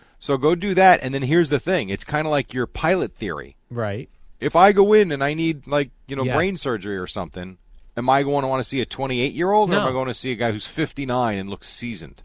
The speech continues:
Speaker 2: Right. You'll think I would a doctor, a brain surgeon my whole life. Meanwhile, I'd be like, "Mm, I just," they're like, uh, "Doctor, have you done many of these brain surgeries?" Actually, I was producing a morning sh-, sports talk
Speaker 1: <laughs>
Speaker 2: show.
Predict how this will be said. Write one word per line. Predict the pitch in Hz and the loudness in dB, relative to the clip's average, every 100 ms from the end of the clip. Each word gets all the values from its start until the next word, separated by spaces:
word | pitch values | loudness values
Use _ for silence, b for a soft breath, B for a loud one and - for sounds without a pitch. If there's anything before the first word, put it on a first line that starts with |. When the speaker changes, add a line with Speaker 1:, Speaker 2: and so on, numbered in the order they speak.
| - | -6
Speaker 2:
Right. | 170 151 | -2 -2
You'll | 127 135 | -2 -4
think | - 156 139 | -2 -2 0
I | 127 | -2
would | 127 | -2
a | 127 | -4
doctor, | 117 120 120 131 120 117 | -2 -2 -2 -4 -6 -6
a | |
brain | 117 127 120 | -4 -4 -2
surgeon | 123 120 113 | -4 -4 -4
my | 110 | -2
whole | 117 107 | -2 -2
life. | 123 110 92 | -4 -6 -6
Meanwhile, | 123 107 | -6 -4
I'd | 98 | -4
be | 101 | -6
like, | 95 | -6
"Mm, | 90 95 | -8 -8
I | 98 | -6
just," | 151 160 - - _ _ _ _ - | -6 -8 -10 -18 _ _ _ _ -4
they're | 143 | -2
like, | 135 110 | 0 -2
uh, | 113 104 | -2 -2
"Doctor, | 90 127 139 107 90 90 - - | -2 -2 -2 -4 -6 -8 -12 -10
have | 101 | -8
you | 101 | -6
done | 95 107 104 | -6 -6 -6
many | 107 107 | -8 -10
of | |
these | 101 98 | -10 -10
brain | 110 107 | -8 -8
surgeries?" | 104 123 120 123 b b b | -6 -6 -6 -10 b b b
Actually, | 226 - 302 | -6 -4 -6
I | |
was | 214 147 | -6 -6
producing | - 131 165 175 151 | -6 -4 -4 -4 -6
a | 107 | -6
morning | 107 131 185 113 92 | -4 -4 -4 -6 -8
sh-, | - | -12
sports | - - 135 139 - | -12 -6 -6 -6 -6
talk | 110 90 - | -6 -6 -8
Speaker 1:
<laughs> | |
Speaker 2:
show. | - 85 | -10 -12